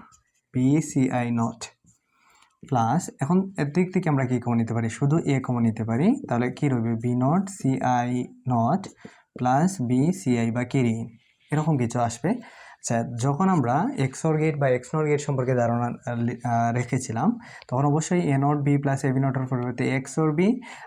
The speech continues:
আর এ নট বি নট প্লাস এ বি এর পরিবর্তে এ এক্স নট বি লিখেছিলাম। তাহলে আমরা দেব এ নট, যেহেতু এ কে বি ধরলাম আর বি কে, আহ, সি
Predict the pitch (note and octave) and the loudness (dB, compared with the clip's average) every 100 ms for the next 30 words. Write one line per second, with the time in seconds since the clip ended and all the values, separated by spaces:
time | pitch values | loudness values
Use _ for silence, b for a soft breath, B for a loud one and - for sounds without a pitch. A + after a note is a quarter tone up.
0 | B B2 - - D3 D3 C#3+ D3 D3 D3+ | B -2 2 2 2 2 2 2 0 0
1 | C#3+ B2+ C3+ D3 C#3+ C#3 C3+ C3+ F3 F#3+ | 0 0 0 0 0 0 0 -2 -2 -2
2 | C#3 D#3+ D#3+ - - D3 A#2+ A2 A#2 A2 | -2 -2 -2 -4 0 2 2 0 0 0
3 | G#2+ A#2 - A2+ A2+ - B2 C3+ D#3 D#3+ | -2 -4 -2 -4 -4 -6 -2 0 2 2
4 | D3 A2+ C#3 G3+ B B - B2+ A#2 C3 | 0 0 -2 -4 B B -2 0 0 -2
5 | B2 C3 C3 D#3+ D3 D3 F3 D3+ B2+ C3+ | 0 0 0 0 0 2 0 0 2 2
6 | D3 C#3+ C#3 A#2+ D3+ G3 B2+ A#2 B2 B2 | 2 0 2 2 2 2 0 0 -2 -2
7 | - - B B B B A#2+ - | 0 0 B B B B -2 2